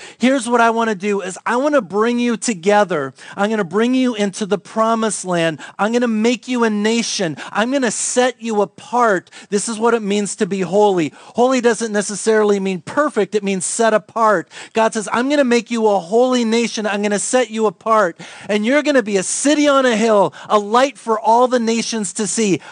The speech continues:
I will be your God, and you will be my people." And we call this the covenant relationship between God and God's people.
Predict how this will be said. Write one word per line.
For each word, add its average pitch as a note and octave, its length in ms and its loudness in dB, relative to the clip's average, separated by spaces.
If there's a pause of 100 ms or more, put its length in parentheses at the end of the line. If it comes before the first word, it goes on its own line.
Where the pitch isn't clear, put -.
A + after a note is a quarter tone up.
(220)
I G#3 200 4
will D4 180 -2
be C#4 120 -2
your C4+ 220 0
God, G3+ 540 4
and F#3+ 220 -2
you A3+ 140 0
will A3+ 140 2
be G#3+ 120 0
my G#3 220 2
people." G#3+ 460 -2
And F3 100 0
we F3+ 80 0
call G3 240 0
this F#3+ 160 -4
the G3 100 -4
covenant G#3+ 500 -2
relationship F3+ 840 -2 (220)
between F#3+ 360 -4
God G#3 440 4
and F#3 180 -6
God's F#3+ 400 2
people. G3 640 -2